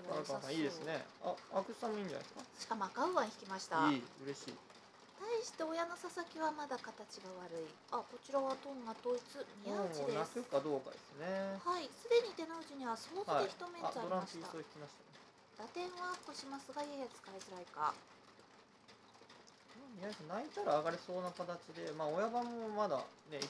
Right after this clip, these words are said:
Speaker 2: 回も来てないんで、
Speaker 1: はい。
Speaker 2: まあ、泣いてもおかしくないですね。
Speaker 1: あ、これ上がってちょっと次持ってくる親番にまた期待したいと。
Speaker 2: そうですね。あんまりそんな高くなり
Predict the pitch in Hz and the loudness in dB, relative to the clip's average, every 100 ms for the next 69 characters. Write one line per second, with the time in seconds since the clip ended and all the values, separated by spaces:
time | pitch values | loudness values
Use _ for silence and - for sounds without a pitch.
0 | - 156 151 - 156 139 139 127 - 107 | -2 -4 -4 -6 -4 -2 -4 -8 -10 -8
1 | 302 302 196 - - - - - 208 160 | -4 -4 -4 -8 -20 -20 -20 -18 -10 -8
2 | 135 170 185 233 226 - 151 - 147 139 | -6 -6 -6 -8 -12 -10 -10 -8 -4 -4
3 | - - 160 - - - - - - - | -6 -14 -16 -16 -20 -20 -20 -20 -20 -12
4 | 269 - - - 262 277 285 277 302 311 | -12 -12 -18 -14 -2 2 4 4 2 0
5 | 311 302 294 214 - 220 233 196 190 - | -2 -8 -8 -8 -10 -10 -10 -8 -8 -6
6 | 190 196 170 147 165 165 156 151 151 147 | -6 -2 -2 2 2 2 -2 -4 -8 -8
7 | 147 - - - 139 143 - 165 151 - | -10 -10 -14 -6 -6 -6 -10 -10 -10 -10
8 | - 160 160 - - 143 151 156 156 151 | -8 -4 -4 -6 -12 -8 -6 -6 -6 -6
9 | 190 208 196 190 - 208 202 - - 220 | -4 0 0 -2 -8 -8 -8 -10 -6 -6
10 | 214 185 170 | -4 -4 -4